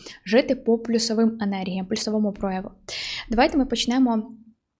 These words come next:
з зони фінансів. Я розбиратиму дуже коротко, щоб ви просто на прикладі це побачили.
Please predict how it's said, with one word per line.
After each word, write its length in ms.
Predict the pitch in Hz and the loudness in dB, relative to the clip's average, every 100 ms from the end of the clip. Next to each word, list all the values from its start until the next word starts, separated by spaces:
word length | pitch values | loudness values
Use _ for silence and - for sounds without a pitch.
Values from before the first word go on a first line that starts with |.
| - | -4
з 80 | 240 | 0
зони 200 | 226 226 | 2 2
фінансів. 440 | 226 247 453 453 240 | 2 2 2 0 0
Я 100 | 240 | 2
розбиратиму 560 | 233 220 226 226 214 | 2 0 0 0 -2
дуже 220 | 208 220 | -2 -2
коротко, 360 | 220 330 349 - | 2 2 2 -4
щоб 160 | - 226 | -4 -2
ви 80 | |
просто 340 | 247 233 254 233 | 2 2 0 -2
на 60 | |
прикладі 400 | 214 226 226 202 | -2 -2 -2 -4
це 100 | 196 | -4
побачили. 480 | 214 208 185 - - | -6 -6 -6 -10 -16